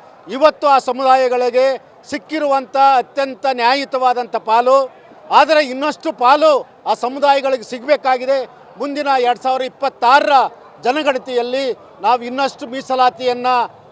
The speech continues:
ಈಗಿರುವಂಥ ಮೀಸಲಾತಿಯನ್ನು ಹೆಚ್ಚಿಸೋದ್ರ ಮೂಲಕ ಅಲ್ಲಿ ನಾವು ಆ ನ್ಯಾಯವನ್ನು ಪಡ್ಕೊಳ್ಳೋದಕ್ಕೆ ಸಾಧ್ಯತೆ ಇದೆ. ಹಾಗಾಗಿ ಇವತ್ತು ನಮಗೇನು ಈ ನ್ಯಾಯ ಸಿಕ್ಕಿದೆ ಇದನ್ನು ನಾವು ಸ್ವಾಗತ ಮಾಡ್ತೀವಿ.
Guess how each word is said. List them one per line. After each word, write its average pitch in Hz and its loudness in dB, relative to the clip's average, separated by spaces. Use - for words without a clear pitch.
ಈಗಿರುವಂಥ 254 -2
ಮೀಸಲಾತಿಯನ್ನು 247 -2
ಹೆಚ್ಚಿಸೋದ್ರ 254 -2
ಮೂಲಕ 240 -8
ಅಲ್ಲಿ 294 -2
ನಾವು 254 0
ಆ 226 2
ನ್ಯಾಯವನ್ನು 233 0
ಪಡ್ಕೊಳ್ಳೋದಕ್ಕೆ 240 -4
ಸಾಧ್ಯತೆ 226 -2
ಇದೆ. 226 -4
ಹಾಗಾಗಿ 247 2
ಇವತ್ತು 254 -2
ನಮಗೇನು 240 -4
ಈ 226 -10
ನ್ಯಾಯ 214 0
ಸಿಕ್ಕಿದೆ 233 -6
ಇದನ್ನು 254 -8
ನಾವು 226 -2
ಸ್ವಾಗತ 247 0
ಮಾಡ್ತೀವಿ. 226 -4